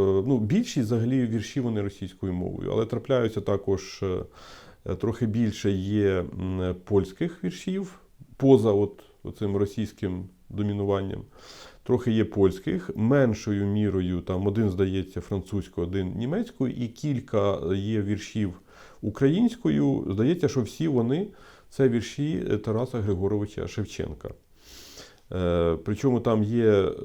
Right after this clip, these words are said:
достатньо так, ну, скажімо так, я, по-сучасному українському написано. Е, деякі — це,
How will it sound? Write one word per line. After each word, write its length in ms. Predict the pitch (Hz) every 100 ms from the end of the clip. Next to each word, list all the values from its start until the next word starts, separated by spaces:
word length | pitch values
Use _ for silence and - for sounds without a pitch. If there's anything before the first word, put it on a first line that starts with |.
| 85 85 85
достатньо 480 | 90 107 123 113 101
так, 340 | 101 101 - -
ну, 240 | 107 107
скажімо 240 | 110 110
так, 180 | 107 95 - - - 92
я, 180 | 107 - - - - _ - - -
по-сучасному 840 | - 135 143 - 147 104 104 95 98
українському 720 | 95 - 107 98 90 - 113
написано. 640 | 110 110 113 123 135 165 208 - - - - - -
Е, 120 | 104
деякі — 720 | 104 143 180 170 - 156 143 - -
це, 340 | 135 131 120